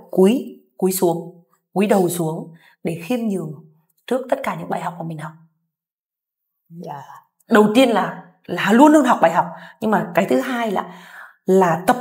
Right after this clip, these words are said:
Speaker 1: trung vào cái bài học nào mà lớn nhất, quan trọng nhất trong hành trình làm mẹ. Bởi vì làm mẹ cũng là làm bạn với con. Khó lắm. Làm mẹ bây giờ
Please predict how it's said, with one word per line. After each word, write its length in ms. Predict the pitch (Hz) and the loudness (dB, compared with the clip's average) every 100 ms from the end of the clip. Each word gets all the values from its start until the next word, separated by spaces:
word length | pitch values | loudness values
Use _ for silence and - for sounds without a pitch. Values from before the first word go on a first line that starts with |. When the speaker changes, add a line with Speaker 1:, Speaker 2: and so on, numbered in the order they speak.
| - | 0
Speaker 1:
trung 180 | 277 269 | -2 0
vào 100 | 196 | -4
cái 80 | - | -4
bài 120 | 208 | -4
học 160 | 180 175 175 | -6 -10 -10
nào 220 | 175 165 | -8 -8
mà 140 | 160 | -8
lớn 380 | 160 165 185 247 | -6 -2 -2 0
nhất, 120 | 381 - - - _ _ | -2 -2 -12 -20 _ _
quan 160 | 240 240 | -4 -2
trọng 180 | - 180 | -2 0
nhất 140 | 254 - - _ _ _ _ | -2 -2 -14 _ _ _ _
trong 140 | 214 | -4
hành 180 | 196 196 | -4 -6
trình 160 | 170 156 | -6 -6
làm 180 | 160 156 | -6 -6
mẹ. 320 | - 156 - _ _ _ _ _ _ _ _ _ _ _ | -6 -8 -18 _ _ _ _ _ _ _ _ _ _ _
Bởi 120 | 170 165 | -6 -2
vì 120 | 170 | -2
làm 220 | 175 165 | -4 -2
mẹ 180 | 185 - | 0 0
cũng 100 | - | -2
là 100 | 208 | -6
làm 220 | 170 160 160 | -6 -4 0
bạn 220 | 175 - | 0 -2
với 100 | 190 - | -8 -6
con. 180 | 190 - - _ _ _ _ _ _ _ _ | -6 -6 -18 _ _ _ _ _ _ _ _
Khó 300 | - - 208 | -8 -4 -4
lắm. 140 | 226 - _ _ _ _ _ _ - | -6 -14 _ _ _ _ _ _ -10
Làm 160 | 180 | -6
mẹ 120 | 170 175 | -6 -6
bây 100 | |
giờ 80 | 196 | -6